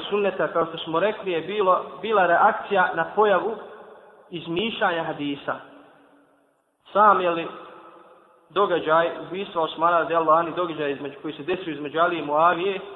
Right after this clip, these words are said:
bio je razlog nastajanja raznih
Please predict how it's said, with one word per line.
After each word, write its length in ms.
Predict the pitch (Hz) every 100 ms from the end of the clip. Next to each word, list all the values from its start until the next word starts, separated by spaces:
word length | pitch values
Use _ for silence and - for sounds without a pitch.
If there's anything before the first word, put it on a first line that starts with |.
| - - - 139
bio 160 | 190 196
je 140 | 160
razlog 480 | 165 180 196 202 214 - - -
nastajanja 800 | 160 196 202 190 180 170 165 175 - - - - - -
raznih 460 | 143 185 180 160